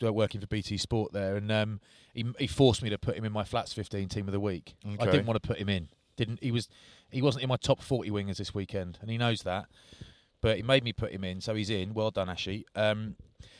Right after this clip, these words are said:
Speaker 1: we were talking about training and stuff and whatever, and just the reason I'm not talking out of school is 'cause he just said, "Look, I know what my body needs. I know what I need to do. I know what makes me feel good." Of course, he does all the stuff with the team.
Speaker 2: Yeah.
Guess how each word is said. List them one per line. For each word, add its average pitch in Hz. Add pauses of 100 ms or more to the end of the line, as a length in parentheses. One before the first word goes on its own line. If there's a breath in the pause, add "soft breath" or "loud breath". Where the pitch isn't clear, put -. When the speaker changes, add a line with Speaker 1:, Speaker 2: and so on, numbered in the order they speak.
(140 soft breath)
Speaker 1:
we 156
were 151
talking 156
about 120
training 110
and 104
stuff -
and 104
whatever, 113
and 107
just 107 (100)
the 117
reason 120
I'm 110
not 117
talking 104
out 104
of -
school 107
is 87
'cause 117
he 127
just 120
said, 113
"Look, 110
I 120
know 120
what 113
my 107
body 101
needs. 98
I 104
know 113
what 95
I 101
need 98
to 87
do. 98 (460 soft breath)
I 107
know 113
what 104
makes 101
me 98
feel 104
good." 107
Of 104
course, 120
he 101
does 104
all 95
the 95
stuff -
with 95
the 85
team. 98
Speaker 2:
Yeah. 92